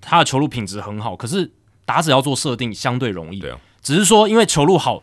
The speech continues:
Speaker 1: 球品质好的话，打者做设定，你也不一定打得好。
Speaker 2: 对。
Speaker 1: Mariano Rivera 效应，我们知道。
Speaker 2: 犯错的空间比较大一点。
Speaker 1: 没错，但 Kelly 他是犯错空间很小，跟 Montgomery 一样。那他们要做的就是把球路平均化，
Speaker 2: 嗯。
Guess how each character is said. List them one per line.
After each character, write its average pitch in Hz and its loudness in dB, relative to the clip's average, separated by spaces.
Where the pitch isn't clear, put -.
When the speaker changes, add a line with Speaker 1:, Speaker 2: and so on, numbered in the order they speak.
Speaker 1:
球 131 -4
品 123 -4
质 117 -6
好 110 -4
的 87 -10
话， 123 0
打 156 4
者 165 2
做 151 2
设 143 2
定， 110 -2
你 139 -2
也 127 2
不 131 -2
一 123 0
定 117 -2
打 95 -6
得 95 -8
好。 - -10
Speaker 2:
对。 76 -12
Speaker 1:
Mariano 135 2
Rivera 113 2
效 101 -4
应， 104 -6
我 - -8
们 - -8
知 101 -8
道。 - -
Speaker 2:
犯 113 0
错 110 4
的 92 2
空 107 0
间 104 0
比 92 -2
较 78 -4
大 78 0
一 67 -12
点。 62 -14
Speaker 1:
没 113 -2
错， 113 -4
但 226 6
Kelly 208 2
他 156 0
是 165 0
犯 165 2
错 143 0
空 127 -2
间 120 -2
很 101 -12
小， - -12
跟 165 -2
Montgomery 135 2
一 95 -8
样。 110 -6
那 196 -6
他 185 -4
们 175 2
要 156 4
做 143 0
的 113 -4
就 120 -4
是 110 -8
把 98 -6
球 113 -8
路 135 -2
平 110 -6
均 107 -8
化， 110 -6
Speaker 2:
嗯。 87 -8